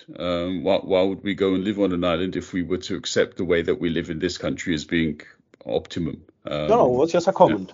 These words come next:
Speaker 1: yeah.
Speaker 2: That
Speaker 1: Yeah, yeah, yeah. Um, well, fair enough. Um,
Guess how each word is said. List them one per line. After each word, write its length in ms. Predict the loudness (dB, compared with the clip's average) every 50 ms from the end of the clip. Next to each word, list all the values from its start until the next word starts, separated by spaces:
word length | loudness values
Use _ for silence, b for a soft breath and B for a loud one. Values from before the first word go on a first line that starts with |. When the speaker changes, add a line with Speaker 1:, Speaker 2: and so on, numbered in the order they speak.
| _ -12
Speaker 1:
yeah. 140 | -10 -8
Speaker 2:
That 80 | 0 2
Speaker 1:
Yeah, 80 | 4 6
yeah, 220 | 6 6 4 2 -2 -8 _
yeah. 200 | -6 -4 -4 -4 -6 -10 _ -8
Um, 340 | -4 -2 0 0 0 -2 -2
well, 100 | -4 -2
fair 220 | 2 4 6 6
enough. 260 | 6 6 4 2 0 -6 -20 B B B B B B B B
Um, 540 | 2 4 4 6 4 4 4 4 2 0